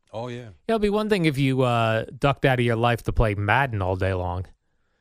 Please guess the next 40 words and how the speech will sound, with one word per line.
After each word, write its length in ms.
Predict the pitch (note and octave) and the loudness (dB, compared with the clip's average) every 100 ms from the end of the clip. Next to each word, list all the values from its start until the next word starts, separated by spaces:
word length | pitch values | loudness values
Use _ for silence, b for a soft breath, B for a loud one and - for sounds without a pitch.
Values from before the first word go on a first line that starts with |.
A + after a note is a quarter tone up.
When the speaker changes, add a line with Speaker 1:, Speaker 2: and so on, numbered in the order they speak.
| _ - | _ -2
Speaker 1:
I 40 | |
Speaker 2:
Not 200 | F#3+ F3+ | 2 2
Speaker 1:
know. 20 | C3 | 4
Speaker 2:
good, 320 | F#3 D#3+ B2+ | 4 4 2
but 120 | B2 | 2
at 60 | C3 | 2
least 260 | C#3+ A#2 | -2 -2
you're 100 | C3 | -4
just, 300 | A2 A#2 - - - - | -2 -6 -6 -12 -16 -4
you 160 | C#3+ | 0
know, 100 | G2+ F2+ | 0 -2
playing 340 | - B2 G#2+ | -2 -2 -2
football 520 | - D3+ B2+ A#2+ A2+ | -2 0 0 0 0
strategy. 560 | - - A#2 B2+ A#2 G2 | 0 0 2 2 -2 -2
You're 140 | G#2 | -2
not, 180 | A2 A2 | 0 0
like, 140 | G#2+ - | -2 -4
shoot, 500 | - - D3+ C#3 C#3+ | -6 -2 -2 -2 -2
first-person 600 | C#3 B2 - B2+ - A2 | -2 -2 0 -2 -2 -4
shooter 420 | - D3+ C#3+ A#2+ | -4 -2 -2 -2
games. 460 | G#2 G2 G2 - - | -4 -6 -10 -12 -14
Speaker 1:
Did 120 | B2 | -10
you 120 | D#3 | -10
see 240 | - D#3 C#3+ | -8 -8 -6
the 180 | A#2+ | -8
despicable 800 | G2 F2+ - - A2 G2+ A2+ G#2 | -10 -12 -12 -10 -10 -8 -10 -10
video 440 | F2 F2+ G2+ G2 F2+ | -10 -10 -8 -6 -6
of 80 | E2 | -6
what 80 | E2+ | -6
happened 240 | E2+ E2 | -6 -10
in 80 | E2 | -12
Buffalo? 480 | D#2+ E2+ E2 E2+ D2+ | -12 -10 -10 -10 -12
Did 100 | F2 | -20
you 80 | G#2+ | -20
see 180 | - C#3+ | -16 -12
that? 220 | D3+ D3 | -10 -6
Speaker 2:
I 60 | D3 | -4
did 160 | C3 | -4
not. 240 | B2 F#2+ - _ _ _ _ _ _ G#2+ | -6 -8 -12 _ _ _ _ _ _ -8
Speaker 1:
Don't. 260 | G2 D#2+ | -8 -8